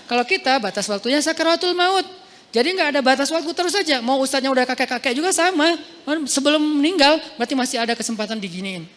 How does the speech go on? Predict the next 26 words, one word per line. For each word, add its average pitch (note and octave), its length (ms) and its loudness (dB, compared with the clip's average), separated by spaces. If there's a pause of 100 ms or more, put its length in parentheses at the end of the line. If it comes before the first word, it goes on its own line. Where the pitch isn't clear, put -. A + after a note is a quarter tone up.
(240)
Dia C#4+ 160 -2
nggak C4 160 -2
akan B3 160 -2
nyuruh C4 160 2
nyebrang B3+ 320 0
ke B3+ 80 -6
sana. C4+ 240 -2
Khit-, - 480 -8
khutuat. C#4+ 480 -2 (640)
Khutuat A#3 320 -4
itu A#3 80 -8
langkah-langkah A#3 560 0
yang A3+ 160 -2
panjang, A3+ 400 -2 (240)
yang A3 160 -2
banyak. G#3 320 -2 (460)
Mungkin A#3 240 -2
seribu A3 400 0
langkah, B3 380 2 (340)
mungkin A3+ 240 -2
dua A3+ 240 6
ribu B3 240 0
langkah. C4 480 2 (240)
Yang C4+ 160 2
jelas C#4+ 220 4 (420)
goalsnya B3+ 480 4